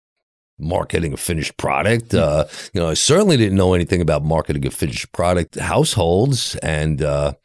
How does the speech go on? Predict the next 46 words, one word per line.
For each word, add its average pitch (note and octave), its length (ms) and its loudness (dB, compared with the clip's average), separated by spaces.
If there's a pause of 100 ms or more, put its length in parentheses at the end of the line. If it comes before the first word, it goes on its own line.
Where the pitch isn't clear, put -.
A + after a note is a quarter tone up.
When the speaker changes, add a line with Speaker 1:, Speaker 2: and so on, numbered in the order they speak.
Speaker 1:
to, D#2+ 360 0
uh, C#2+ 420 0 (320)
gardeners F#2 840 2
all F2 520 2
over D#3 180 2
the F#2 100 -2
place. D#2+ 600 -2 (160)
But D#3 80 0
we G3+ 140 2
learned. A3 440 4 (480)
You B2+ 80 0
know, A2+ 120 2
we're A#2+ 300 2
nothing D3 380 2
but F#2+ 220 0
two D#3 140 2
guys B2+ 480 2 (380)
and G2 280 0
now F#2+ 300 2
a G#2 80 4
hundred G#2+ 300 0
and G#2 100 -4
fifty G#2+ 340 0
men F#2+ 240 2
and G2+ 120 2
women, F#2+ 460 0 (180)
uh, F2+ 180 2
to G#2 120 -2
the E2 80 -2
company A2 440 0
that F2 160 2
just C3+ 240 -2
get G#2+ 180 2
up G#2+ 180 0
every F#2+ 260 0
day A2 360 2 (340)
and C#3 100 -2
just F3+ 180 -2
try D3+ 180 2
to C3 80 0
do C#3 200 4
a C#3 60 4
good D#3 200 2
job. G3 360 0 (800)
We D3 200 6
made C#3+ 360 6